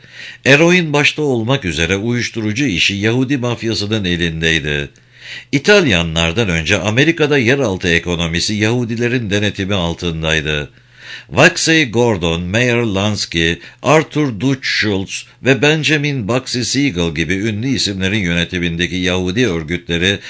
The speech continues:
Avrupa ve Asya'dan uyuşturucu getiriyordu. Dipnot Suat Parlar, Kirli İşler İmparatorluğu, Uyuşturucu Kaçakçılığı, Mafya, Devlet, sayfa kırk yedi.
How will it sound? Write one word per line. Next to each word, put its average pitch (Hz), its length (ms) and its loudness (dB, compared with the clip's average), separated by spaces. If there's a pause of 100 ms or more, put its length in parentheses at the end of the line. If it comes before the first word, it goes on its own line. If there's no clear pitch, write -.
(220)
Avrupa 147 520 2
ve 139 140 4
Asya'dan 127 600 -2
uyuşturucu 110 600 0
getiriyordu. 82 960 -2 (1300)
Dipnot 143 420 0
Suat 123 420 -2
Parlar, 80 440 0
Kirli 127 400 0
İşler 120 280 0
İmparatorluğu, 82 1040 -2
Uyuşturucu 120 640 -2
Kaçakçılığı, 90 1040 -2 (240)
Mafya, 131 720 0
Devlet, 78 540 0
sayfa 110 440 -4
kırk 90 260 -6
yedi. 71 380 -4